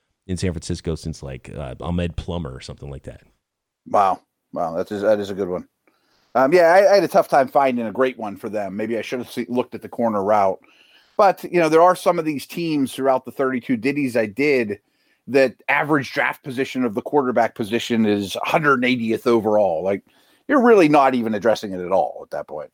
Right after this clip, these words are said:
Speaker 1: No, you're not even trying to develop a backup at that point, barely.
Speaker 2: Right.
Speaker 1: All right, good stuff. Those are the draft ditties. Always fun every year to go through Matt Williamson's draft ditties to find some trends and figure out if teams are gonna break those trends or if they're gonna be the same team that they've been for,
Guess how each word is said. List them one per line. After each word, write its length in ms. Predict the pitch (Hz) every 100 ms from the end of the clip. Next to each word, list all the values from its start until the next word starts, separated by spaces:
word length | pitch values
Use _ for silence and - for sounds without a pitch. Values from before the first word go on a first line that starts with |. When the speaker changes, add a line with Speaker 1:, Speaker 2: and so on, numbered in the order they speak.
| -
Speaker 1:
No, 200 | 156 101
you're 160 | 117
not 100 | 143
even 160 | 123 107
trying 240 | 113 98
to 100 | 92
develop 400 | 85 87 95 85
a 40 | 80
backup 380 | 87 143 - -
at 60 |
that 180 | 69 65
point, 240 | 76 69
barely. 300 | 69 64 64 _ _ -
Speaker 2:
Right. 220 | - 80 _ _ _ _
Speaker 1:
All 80 | 120
right, 140 | 170 147
good 160 | 180
stuff. 300 | - 214 220
Those 320 | 165 233 208 180
are 320 | 185 208 202
the 120 | 160
draft 480 | 139 151 202 214 135
ditties. 480 | 151 175 185 190 - _ _
Always 320 | - 101 98 -
fun 280 | 101 95 -
every 240 | 123 135
year 200 | 107 98
to 60 | 90
go 180 | 95 95
through 200 | 98 90
Matt 240 | 98 -
Williamson's 600 | 98 92 87 - 85 80 -
draft 580 | - 92 95 - 92 -
ditties 440 | 90 90 71 65
to 80 | -
find 280 | - 101 110
some 120 | 95
trends 540 | - 131 123 131 107 - _ _
and 400 | 113 113 110 107 _
figure 340 | - 139 131
out 120 | 131
if 80 | 120
teams 240 | - 139
are 60 | 120
gonna 140 | 117
break 260 | 113 131 180
those 240 | 240 269
trends 480 | - 285 339 339 320
or 140 | 208 190
if 100 | -
they're 120 | 165
gonna 160 | 165
be 100 | 147
the 120 | 135 123
same 280 | - 143
team 280 | 135 147 139
that 160 | 127 -
they've 220 | 127 117
been 240 | 123 117
for, 360 | 107 123 117 110